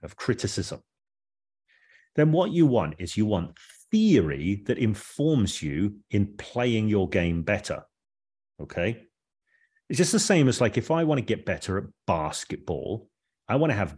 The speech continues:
good basketball theory that informs my basketball game. Or if I'm gonna get better at chess, I wanna understand chess theory 'cause I wanna be able to play the game of chess better,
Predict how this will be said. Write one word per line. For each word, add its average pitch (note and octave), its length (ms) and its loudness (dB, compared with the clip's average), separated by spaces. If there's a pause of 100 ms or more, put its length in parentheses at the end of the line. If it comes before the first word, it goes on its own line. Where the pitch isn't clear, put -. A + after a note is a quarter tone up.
good E3+ 320 6
basketball C#3 680 0
theory F2 380 -2
that G#2 120 -4
informs G2+ 960 -2
my F#2 160 0
basketball G#2 640 -4
game. D2 240 -4
Or F2+ 60 -4
if G2+ 100 -6
I'm D#3 80 2
gonna C3+ 160 2
get A2 180 -2
better G2 240 2
at - 100 -12
chess, - 480 0
I D3+ 120 -2
wanna A#2+ 160 -2
understand F2+ 420 -4
chess - 360 -4
theory D#2+ 300 -2
'cause - 140 -12
I F#2 60 -4
wanna G2+ 100 -2
be G2 120 -2
able F2+ 80 -4
to F#2 60 -12
play F2+ 200 -4
the E2 80 -8
game F2 240 -4
of A2 120 -8
chess - 360 -2
better, - 400 -10